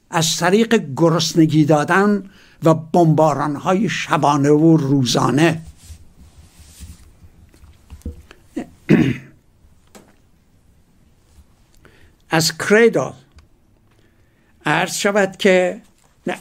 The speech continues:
از ایندیپندنت مال سه‌شنبه، نتانیاهو می‌گوید، نتانیاهو می‌گوید ترامپ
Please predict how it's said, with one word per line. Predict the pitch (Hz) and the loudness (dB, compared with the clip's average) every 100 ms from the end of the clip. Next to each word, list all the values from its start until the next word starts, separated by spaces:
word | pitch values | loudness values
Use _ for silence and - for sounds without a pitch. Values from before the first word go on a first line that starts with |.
| _ _ _ _ _ _ _ - | _ _ _ _ _ _ _ -2
از | 160 - - | 0 0 -4
ایندیپندنت | 240 277 226 165 202 170 139 135 - - | 0 2 2 0 0 0 -2 -6 -14 -14
مال | 175 170 190 | -2 0 0
سه‌شنبه، | 170 180 - 156 127 127 127 - - - - - - - - | -2 -2 -2 -2 -2 -2 -4 -8 -20 -20 -20 -20 -20 -16 0
نتانیاهو | 147 170 214 196 190 180 285 | 0 2 0 2 2 2 2
می‌گوید، | 240 165 180 185 226 226 - - 143 - _ - - _ _ | 2 2 4 4 2 -2 -10 -14 -14 -16 _ -20 -20 _ _
نتانیاهو | 165 160 196 185 180 185 | 0 2 2 2 2 4
می‌گوید | 262 175 160 160 190 214 214 _ | 4 2 4 2 2 -2 -6 _
ترامپ | - 180 220 220 | -12 -2 0 0